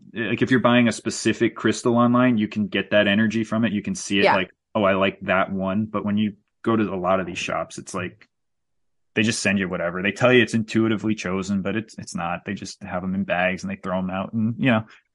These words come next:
Speaker 1: it is what it is. But <clears throat>
Speaker 2: If you guys, um, start a business, a lot of these crystal shows will have a section that businesses, only businesses can go to, and you buy it wholesale.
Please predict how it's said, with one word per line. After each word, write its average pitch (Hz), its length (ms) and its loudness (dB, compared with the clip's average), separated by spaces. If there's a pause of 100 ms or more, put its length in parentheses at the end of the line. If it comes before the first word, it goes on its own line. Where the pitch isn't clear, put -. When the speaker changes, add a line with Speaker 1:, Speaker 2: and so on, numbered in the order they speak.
(600)
Speaker 1:
it 104 100 -4
is 98 140 -2
what 101 120 -4
it 92 80 -4
is. 90 180 -8
But - 300 -10 (100)
<clears throat> - 120 -20
Speaker 2:
If 185 360 4
you 233 140 0
guys, 226 460 4
um, 190 520 0 (480)
start 202 380 4
a 190 40 4
business, - 920 -2 (580)
a 180 120 4
lot 190 320 6
of 196 160 0
these 185 520 -2
crystal 208 440 2
shows 262 640 2 (120)
will 196 100 6
have 208 300 2
a 196 100 4
section 277 800 0
that - 260 2
businesses, 202 880 0 (380)
only 208 200 8
businesses 208 460 2
can 220 140 -6
go 214 160 4
to, 247 180 -2
and 220 120 0
you 170 100 -4
buy 185 140 4
it 147 80 -4
wholesale. 220 560 -2